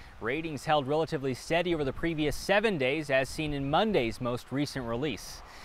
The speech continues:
Chad joined us Thursday afternoon from Iowa, where eighty-one percent of corn and eighty percent of soybeans are rated good to excellent. We began by discussing the current status of crops across the country.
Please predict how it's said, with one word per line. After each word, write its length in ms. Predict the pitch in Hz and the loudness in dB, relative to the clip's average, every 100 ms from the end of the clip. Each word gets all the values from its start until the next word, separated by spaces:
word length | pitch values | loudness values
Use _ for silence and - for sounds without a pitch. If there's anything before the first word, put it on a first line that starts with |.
| - - | -18 -18
Chad 300 | - 117 120 | -6 -4 -2
joined 260 | 113 131 127 | -2 -2 0
us 160 | 117 | -2
Thursday 460 | - 160 170 147 160 | 0 2 2 2 4
afternoon 480 | 160 160 - 165 165 | 4 2 -2 -6 0
from 180 | 165 156 | 2 2
Iowa, 500 | 151 165 175 156 127 | 4 4 4 4 2
where 220 | 131 139 - | 0 -2 -2
eighty-one 720 | 175 220 233 185 160 208 208 | -2 0 0 2 4 4 2
percent 400 | 175 - 185 175 | -2 0 0 0
of 180 | 135 - | -2 -2
corn 340 | 180 196 220 | 0 2 2
and 180 | 185 139 - | 0 -2 -2
eighty 300 | 175 226 220 | 0 2 2
percent 360 | 180 165 180 | 0 0 2
of 100 | 165 | 2
soybeans 460 | 123 185 202 175 147 | 2 4 4 2 2
are 140 | 147 | 4
rated 400 | 127 151 185 175 | 4 4 2 0
good 240 | 127 156 160 | 0 0 2
to 140 | 180 | 2
excellent. 580 | 156 - - 127 87 - - - - | 2 2 0 -2 -4 -12 -20 -20 -10
We 160 | - 147 | -2 0
began 380 | 135 120 147 156 | 0 0 0 2
by 160 | 147 | 2
discussing 540 | 139 131 - 175 - 156 | 2 0 0 -2 -2 -4
the 80 | 139 | -4
current 320 | - 233 214 | -2 -2 -2
status 420 | - 247 185 135 | 0 2 0 -4
of 160 | 147 - | -8 -2
crops 380 | 196 165 - | 0 0 -2
across 320 | 151 - 120 - | -8 -2 -2 -2
the 100 | 156 | -10
country. 380 | 104 85 - | -10 -10 -14